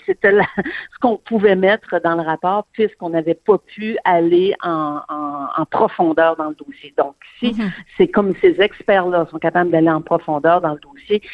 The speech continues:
Speaker 1: ben tant mieux. Puis, euh, on va voir. Au moins, on, on avance un peu. Euh,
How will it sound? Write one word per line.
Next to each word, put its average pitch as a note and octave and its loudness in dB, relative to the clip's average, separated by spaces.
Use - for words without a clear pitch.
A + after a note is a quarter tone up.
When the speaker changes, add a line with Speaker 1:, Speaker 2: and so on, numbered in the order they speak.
Speaker 1:
ben D3 0
tant F3+ -2
mieux. E3+ 2
Puis, F3 2
euh, D#3 4
on F3 0
va D#3+ 0
voir. E3+ 0
Au F3+ -4
moins, A3 4
on, E3 0
on D#3+ -2
avance E3 -2
un D3 -6
peu. G3+ -4
Euh, D#3 2